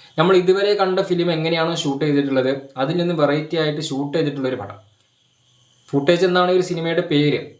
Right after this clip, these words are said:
ആ പേര് പോലെ തന്നെയാണ് ഒരു ഫിലിം വരുന്നത്. അതായത് ഇത്രയും കാലം നമ്മൾ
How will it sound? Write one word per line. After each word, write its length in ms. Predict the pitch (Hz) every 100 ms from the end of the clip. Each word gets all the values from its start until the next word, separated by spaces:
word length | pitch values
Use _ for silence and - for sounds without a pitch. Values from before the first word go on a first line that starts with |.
| 123
ആ 40 | 139 -
പേര് 240 | 143 151 170
പോലെ 120 | 170 156
തന്നെയാണ് 280 | 160 156 147 151
ഒരു 80 | -
ഫിലിം 200 | 143 143 156
വരുന്നത്. 320 | 135 139 98 -
അതായത് 340 | 139 143 143 175 - - - _ _ _ 165
ഇത്രയും 340 | 156 226 247 226
കാലം 200 | 202 202
നമ്മൾ 160 | 196